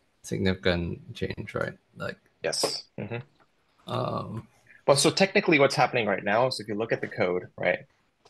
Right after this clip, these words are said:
Speaker 2: like, that helper function, it, even though it maps it to,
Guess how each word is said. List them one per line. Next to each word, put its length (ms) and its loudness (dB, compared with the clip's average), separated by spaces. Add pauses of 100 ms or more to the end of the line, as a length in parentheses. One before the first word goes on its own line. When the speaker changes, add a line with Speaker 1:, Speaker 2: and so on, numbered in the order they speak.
(100)
Speaker 2:
like, 200 0
that 120 2
helper 280 2
function, 520 0 (800)
it, 240 -2 (240)
even 300 0
though 220 6
it 220 -4
maps 340 -2
it 200 -4 (440)
to, 420 -2